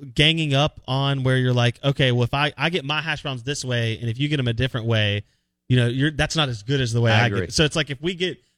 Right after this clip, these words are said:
Speaker 1: hash browns the same way, that means we are better than those people who don't get 'em our way. So do you, do you remember how you get your hash browns, like, smothered, covered, all
Speaker 2: I've,
Speaker 1: that
Speaker 2: I've
Speaker 1: stuff?
Speaker 2: done that before, but
Speaker 1: Yeah.
Speaker 2: usually I just like 'em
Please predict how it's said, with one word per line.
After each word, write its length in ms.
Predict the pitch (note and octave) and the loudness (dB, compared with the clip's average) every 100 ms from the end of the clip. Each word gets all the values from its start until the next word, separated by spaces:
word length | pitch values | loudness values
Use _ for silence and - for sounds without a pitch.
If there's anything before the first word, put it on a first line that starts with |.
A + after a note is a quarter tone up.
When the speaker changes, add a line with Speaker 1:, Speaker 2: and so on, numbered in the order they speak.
| - | -4
Speaker 1:
hash 200 | D#3+ D3+ | -2 -2
browns 280 | D#3+ D3 B2 | -2 -2 -2
the 80 | B2+ | -4
same 260 | C#3+ C3 | -2 0
way, 340 | A#2+ C3 B2 A2+ | 2 2 2 0
that 200 | A#2+ A#2+ | -4 -6
means 280 | B2+ A#2 A#2 | -6 -4 -2
we 220 | B2+ C3+ | 0 0
are 160 | A#2+ A2+ | -2 -2
better 340 | B2+ B2 A#2 | -4 -2 -2
than 460 | A2+ A2 G#2+ G#2 G#2+ _ _ _ - | 0 0 0 -4 -10 _ _ _ 2
those 240 | B2+ B2 | 2 2
people 300 | - B2 A#2 | 0 0 2
who 140 | B2 A#2 | 2 2
don't 260 | A#2+ B2 | 0 -2
get 140 | A#2 G2+ | -6 -6
'em 220 | G2+ G#2 - | -6 -8 -4
our 200 | G#2+ G2+ | -2 0
way. 180 | G2 G2 | 0 0
So 140 | B2 | 2
do 80 | A#2+ | 4
you, 100 | C3 - _ - | 4 0 _ 0
do 80 | C3 | 4
you 140 | C3 | 4
remember 380 | B2 B2 C3+ C3 | 4 2 2 -2
how 160 | A#2+ B2 | -2 -2
you 140 | B2 | -2
get 100 | B2 | -2
your 100 | A2 | -4
hash 240 | A2+ A#2+ A#2 | -4 -4 -4
browns, 180 | B2+ A#2+ | -6 -4
like, 220 | G2+ G#2 | -4 -6
smothered, 500 | - B2 A#2 A2+ G#2 | -4 2 2 2 -2
covered, 400 | - A2+ A2 A2 _ _ _ _ _ - | -2 0 0 -4 _ _ _ _ _ 0
all 80 | A#2 | 2
Speaker 2:
I've, 80 | A#2 | 4
Speaker 1:
that 100 | C3 | 0
Speaker 2:
I've 60 | |
Speaker 1:
stuff? 120 | D#3 B2 | 0 -2
Speaker 2:
done 160 | D3+ | -2
that 180 | D3+ C3 | -4 -6
before, 380 | A#2+ - B2+ C3 | -10 -6 -4 -4
but 140 | A#2+ | -2
Speaker 1:
Yeah. 140 | A2 G2 | 0 0
Speaker 2:
usually 260 | A#2+ A#2+ | -2 -2
I 100 | A2 | -2
just 220 | A2 G#2+ | -6 -8
like 220 | A2+ G#2 G#2 | -6 -6 -6
'em 240 | F#2 E2+ | -8 -10